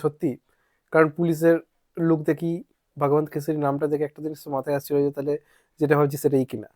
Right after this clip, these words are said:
সেখান থেকে একটা তৈরি হয়। কিন্তু এটা মাথায় ছিল যে পুলিশ তো একটা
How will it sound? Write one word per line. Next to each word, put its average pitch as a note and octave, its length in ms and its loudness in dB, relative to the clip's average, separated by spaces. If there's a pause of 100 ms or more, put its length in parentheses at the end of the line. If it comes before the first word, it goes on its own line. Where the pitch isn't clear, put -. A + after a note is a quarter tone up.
সেখান C#3+ 200 0
থেকে D#3 120 4
একটা D3+ 120 4 (340)
তৈরি D3 200 4
হয়। A#2+ 120 2
কিন্তু G3 120 -2 (160)
এটা F3 100 0 (100)
মাথায় F#3 240 -2
ছিল G3+ 80 -6 (100)
যে G#3+ 60 4 (460)
পুলিশ G3 240 2
তো - 120 -10
একটা - 120 -6